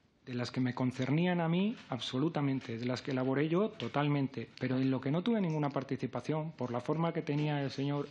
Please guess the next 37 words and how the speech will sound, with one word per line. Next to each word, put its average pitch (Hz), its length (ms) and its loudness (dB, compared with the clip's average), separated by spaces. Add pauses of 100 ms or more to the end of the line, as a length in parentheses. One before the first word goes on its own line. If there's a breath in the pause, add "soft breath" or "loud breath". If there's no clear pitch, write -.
Eugenio 139 320 -2
Pino 143 220 0
de 131 60 2
llevar 127 200 2
la 131 100 2
dirección 127 360 -2
adjunta 127 260 -4
operativa, 120 460 -2
le 120 100 -2
he 120 60 -2
dicho, 127 420 -4
en 117 140 -8
algunas 139 480 0 (120)
reuniones 143 720 0
yo 147 220 0
no 135 100 0
estaba, 151 400 0
no 139 140 0
participaba. 135 560 0
Es 135 100 0
más, 160 220 0
me 123 100 0
mandaba 131 320 0
a 139 40 0
salir 143 240 2
del 139 100 0
despacho 135 320 -4
si 127 100 -4
estaba 139 340 -2 (600 loud breath)
anteriormente 147 720 2
tratando 147 420 0
un 139 100 2
tema 147 260 2
y 131 40 2
venía 139 240 2
otra 139 180 -2
persona. 135 460 -2